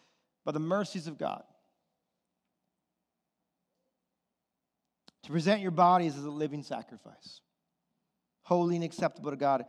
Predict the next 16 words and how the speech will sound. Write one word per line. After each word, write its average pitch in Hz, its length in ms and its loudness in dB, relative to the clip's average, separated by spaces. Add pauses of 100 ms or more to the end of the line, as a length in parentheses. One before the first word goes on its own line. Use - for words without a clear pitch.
(220)
which 202 220 2
is 180 180 0
your 196 120 0
what? 220 180 4
Your 147 120 -2
spiritual 139 880 -6
worship." 165 520 -6 (440)
And 165 80 -2
then 202 80 2
he 220 60 4
says 190 200 2
this, 190 160 -2
"Do 180 160 -2
not 196 260 2
be 190 80 -2
conformed 202 680 -4